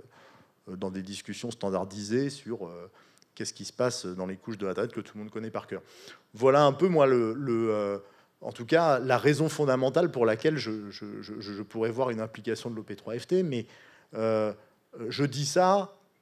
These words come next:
tout en ayant évacué très rapidement l'aspect gouvernance de l'Internet un peu plus politique, parce que la fnic, elle travaille dessus et que la fnic, elle est ouverte, y compris à l'O P trois F T en tant qu'adhérent personne morale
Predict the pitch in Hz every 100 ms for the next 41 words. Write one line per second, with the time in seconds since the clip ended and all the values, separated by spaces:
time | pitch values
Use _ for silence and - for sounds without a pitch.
0 | _ - 151 160 147 147 151 156 151 135
1 | 131 151 147 147 147 135 135 135 143 156
2 | 131 117 - 151 147 139 117 101 - _
3 | - - 120 147 143 143 147 123 135 135
4 | 139 143 147 127 113 113 - 123 131 123
5 | 117 196 202 - - _ - - - _
6 | - - - 196 165 131 - 208 - -
7 | 120 107 131 131 143 127 120 190 220 170
8 | 123 113 - 202 123 113 123 143 190 -
9 | 175 156 147 - 180 131 123 120 - 113
10 | - 202 175 131 117 113 120 165 139 -
11 | 117 127 147 185